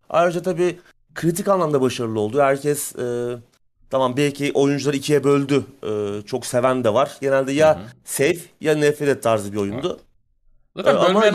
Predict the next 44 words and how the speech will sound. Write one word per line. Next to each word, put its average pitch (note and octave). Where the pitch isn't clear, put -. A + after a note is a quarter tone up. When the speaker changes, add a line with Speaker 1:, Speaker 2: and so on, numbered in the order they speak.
Speaker 1:
yeni G#3+
Speaker 2:
o, G3+
Speaker 1:
şeyler. D#3
Speaker 2:
yani D#3
şeyin E3
bölmeyen D#3+
oyunu D3+
yoktur D3+
Kojima'nın. F2
Speaker 1:
E, D#3
tabii. D#3
Doğru. C3
E, A2+
Kojima C3
zaten C3+
bununla, C3
e, G#2+
tanınan A#2+
bir A2
abimiz. D3
Speaker 2:
Hı -
hı. G2
Speaker 1:
E, A#2+
ama B2+
bir F#3
yandan G3+
da G3+
şimdi G3
tabii G3+
bir D#3+
korku D#3
oyunu C#3+
üzerine A#2
çalıştığını A2
biliyoruz. C3
Hatta B2+
tamam C3+
bu C3+
da C3
duyurulmuş C3+
bir C#3
proje C#3
değil E3
ama C#3